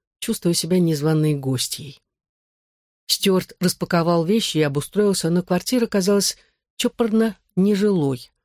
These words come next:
словно он отправился в Джон Льюис и купил все необходимое, не задумываясь, будучи уверенным, что мебель окажется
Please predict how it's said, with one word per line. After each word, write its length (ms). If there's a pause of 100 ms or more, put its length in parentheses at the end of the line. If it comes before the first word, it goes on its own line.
(380)
словно 300
он 120
отправился 520
в 60
Джон 360 (140)
Льюис 520 (180)
и 60
купил 340
все 200
необходимое, 640
не 120
задумываясь, 600 (320)
будучи 300
уверенным, 420
что 180
мебель 420
окажется 560